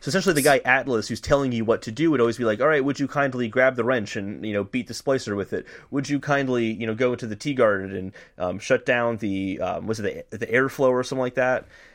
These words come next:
uh, in there?" Like, and he's always saying, "Would you kindly, would you kindly, would you kindly?" Finally, you get to Andrew Ryan, which he tells you, "Would you kindly kill Andrew Ryan?"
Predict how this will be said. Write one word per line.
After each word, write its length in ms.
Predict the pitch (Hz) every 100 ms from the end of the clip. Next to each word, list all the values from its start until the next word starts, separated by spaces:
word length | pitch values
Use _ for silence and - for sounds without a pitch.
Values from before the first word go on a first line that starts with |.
| _
uh, 140 | 117 120
in 160 | 131
there?" 200 | 131 131
Like, 100 | 127
and 120 | 107 -
he's 160 | 127
always 120 | 165
saying, 180 | 160 131
"Would 180 | 107 113
you 60 | 98
kindly, 360 | - 147 101
would 160 | 95 92
you 100 | 104
kindly, 380 | - 160 147 92
would 160 | 101
you 80 | 107
kindly?" 520 | 104 151 151 110 - - - _
Finally, 360 | - 196 185
you 140 | 131 120
get 200 | 139 151
to 100 | 120
Andrew 240 | 110 101 - -
Ryan, 400 | 120 101 95 110
which 120 | 107
he 40 | 104
tells 260 | 123 110
you, 240 | 101 98 101
"Would 220 | 98 113
you 80 | 113
kindly 380 | 98 110 104 98
kill 260 | - 104
Andrew 260 | 92 98 110
Ryan?" 420 | 110 127 92 92